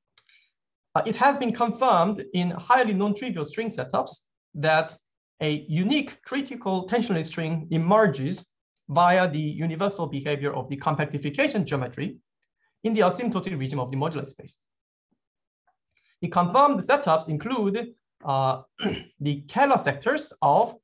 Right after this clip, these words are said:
F M and type two theories on Calabi-Yau three folds, M theory on G two,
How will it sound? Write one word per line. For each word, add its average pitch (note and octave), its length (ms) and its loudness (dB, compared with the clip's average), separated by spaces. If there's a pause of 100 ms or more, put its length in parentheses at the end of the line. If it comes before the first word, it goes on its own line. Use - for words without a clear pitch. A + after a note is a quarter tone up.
(420)
F A#3+ 320 0
M F3+ 240 2
and C#3+ 200 -4
type C#3 240 -4
two C4 360 -8 (120)
theories A#3+ 300 0
on E3+ 160 0
Calabi-Yau C3 440 0
three A3+ 180 -4
folds, B3+ 500 2 (460)
M G#3 160 2
theory A3 240 -2
on C#3 240 0
G C#3 180 -10
two, C#4 400 0